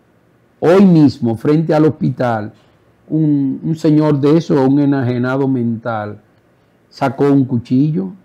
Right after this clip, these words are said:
delante de mí y, y William se volvió loco y, <laughs> y, y se puso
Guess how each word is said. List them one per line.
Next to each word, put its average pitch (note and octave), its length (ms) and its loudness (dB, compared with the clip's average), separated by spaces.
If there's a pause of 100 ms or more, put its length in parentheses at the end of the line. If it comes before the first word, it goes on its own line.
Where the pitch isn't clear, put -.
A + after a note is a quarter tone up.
(840)
delante D#3 580 2
de C#3 120 2
mí D#3 360 -2 (1600)
y, C#3+ 300 4
y D3+ 40 4
William E3 400 4
se D#3+ 140 0
volvió C#3+ 380 4
loco D3 440 4
y, C#3 600 4
<laughs> - 440 -4 (320)
y, E3+ 60 2 (180)
y E3 40 -2
se D3+ 180 0
puso D#3 640 2